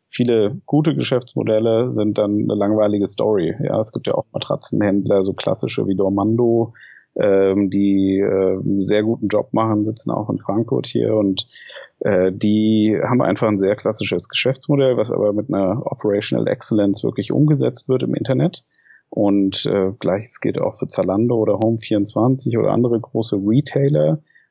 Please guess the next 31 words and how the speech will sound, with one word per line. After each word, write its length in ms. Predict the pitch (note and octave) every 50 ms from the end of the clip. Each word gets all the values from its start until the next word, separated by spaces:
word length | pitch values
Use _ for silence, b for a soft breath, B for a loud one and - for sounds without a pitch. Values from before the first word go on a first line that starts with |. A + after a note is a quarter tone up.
| b _ _ -
die 220 | G#2+ G#2+ A2+ -
einfach 460 | - - F#2+ G#2+ A2 - A#2 A2 -
von 140 | - A#2 A2+
dieser 420 | A2+ A2 G#2+ G#2+ G#2+ G#2 G2+ G#2 G#2
Verlagerung 800 | - - G#2 F#2 F#2 F2 F2+ G2 A#2+ B2 B2 A2 A2 G#2+ G#2+ -
ins 200 | - - - -
Internet 380 | C3 C3 D3+ C#3+ C3+ C3+ C3 - _ -
profitieren. 640 | C3 B2+ - C3 C3+ - - C#3 C#3+ D3+ D3+ C#3
Das 100 | C3 -
sind 380 | - A2+ A2 A2+ - - - - - - -
recht 360 | G#2 G#2 - - - - - B B B B B B B B -
alte 260 | - - G#2+ A2 A#2+
Sachverhalte 720 | G#2 C3+ G#2+ A#2 - - - C#3 C3+ C#3 D3 C#3+ - D3+
eigentlich, 320 | D3 C3 C3+ C#3 C3+ - -
Schuhe 320 | - - D3 D3 D3 C#3+
und 160 | C3 A2+ A#2
Mode 260 | A#2 B2+ C#3+ D#3 D#3 D3+
zu 140 | - D3+
verkaufen, 600 | D3 - C#3+ C3+ - C#3 C3+ C3+ C3+ - C3 B2+
nur 480 | B2 B2 A#2+ A#2+ A#2+ A#2+ - - - -
auf 220 | - A2 - -
einem 300 | G#2+ G#2+ G#2+ G#2+ A2 A2+ b b b b b b -
neuen 480 | G2 G2 F#2+ G2 A2 A2+ A#2 A#2 A#2
Kanal. 680 | - - G#2 F#2+ F#2 F#2 F#2 G#2 B2+ D#3 F3+ F#3 F3 - _ _ _ _ _ _ _ _
Und 380 | - - G2+ G#2 G2+ - - -
das 260 | G#2 G#2 - - -
ist 220 | - - - -
typischerweise 680 | - C#3 C3 B2+ A#2+ A#2+ A#2 G#2 G#2 G2+ G2+ G#2 G#2+ G#2+
nicht 180 | A2 A2 -
so 100 | - A#2
die, 420 | G#2+ G#2+ G#2 G2+ G2+ G#2 G#2 G#2+